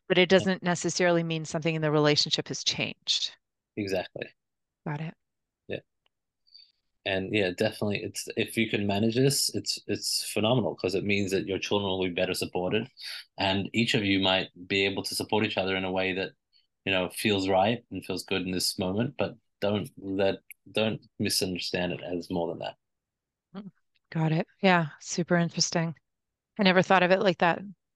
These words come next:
Speaker 1: Um, okay, so is there anything else that we've missed? Anything else that we should look at? I think there's gonna be lots of, you know, there's been some changes in routine already for the kids in terms of what programs are running and what programs aren't running. Maybe now you have to pick your kids up at school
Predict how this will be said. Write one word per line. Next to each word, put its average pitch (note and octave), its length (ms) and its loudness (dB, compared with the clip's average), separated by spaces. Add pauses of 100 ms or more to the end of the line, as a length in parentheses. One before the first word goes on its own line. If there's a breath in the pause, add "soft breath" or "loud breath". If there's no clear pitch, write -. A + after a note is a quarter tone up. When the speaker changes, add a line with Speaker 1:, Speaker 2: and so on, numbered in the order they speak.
(140)
Speaker 1:
Um, F#3 360 4 (960)
okay, A3 340 10
so G#3+ 540 8 (440 loud breath)
is A#3 100 2
there A#3+ 160 6
anything C4 360 0
else A#3 220 2
that A#3 120 -2
we've F#3+ 160 -4
missed? D#3+ 460 -4
Anything F#3+ 420 2
else F3 220 2
that - 100 0
we E3+ 80 0
should E3 160 2
look E3 240 2
at? D3+ 260 4
I F3+ 80 4
think F#3+ 320 0
there's F3 320 2
gonna F3+ 180 -2
be F3 120 0
lots E3 260 6
of, E3 300 -2 (360 loud breath)
you A3+ 80 4
know, G#3 60 8
there's F3+ 180 8
been F3+ 140 2
some E3+ 180 -4
changes E3+ 440 0
in E3+ 100 0
routine D3+ 600 -2
already D#3+ 420 4
for D#3+ 160 0
the D#3+ 60 0
kids F3 540 6
in F3 120 -4
terms D#3 260 -2
of D3+ 100 4
what D3+ 180 4
programs F3 440 4
are E3+ 80 6
running D#3+ 300 2
and D3 80 -4
what C3+ 140 -6
programs C3+ 400 -2
aren't F3+ 280 4
running. F3 380 2
Maybe D#3 260 0
now D3+ 160 4
you D3+ 120 2
have D3 100 0
to - 100 -6
pick - 220 -8
your D3+ 80 -4
kids - 260 -2
up C#3 100 -4
at - 120 -4
school F3+ 640 6